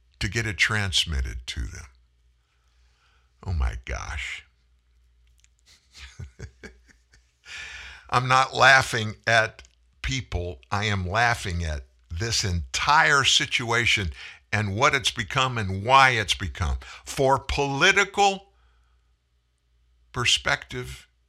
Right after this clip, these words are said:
and partisanship to make a political party sound like they really care. And I'm not denigrating or downgrading the importance of monkey, monkeypox and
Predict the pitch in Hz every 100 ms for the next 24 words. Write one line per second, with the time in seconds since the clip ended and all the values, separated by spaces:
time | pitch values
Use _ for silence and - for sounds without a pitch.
0 | - 104 85 117 110 98 - 85 - 87
1 | 82 - - 85 78 107 139 156 - -
2 | _ _ _ _ 95 78 - 135 117 98
3 | 98 76 - 147 143 87 82 _ - _
4 | _ _ _ _ _ - - 131 131 110
5 | 92 - 87 82 80 131 101 65 64 -
6 | - 120 67 - - _ _ _ _ _
7 | _ _ _ _ _ _ - 101 131 190
8 | 170 110 117 127 113 107 107 101 95 85
9 | 80 107 120 113 80 71 64 73 78 92
10 | 95 82 113 117 110 - - 90 120 -
11 | - - 123 - - 117 - - - -
12 | - 127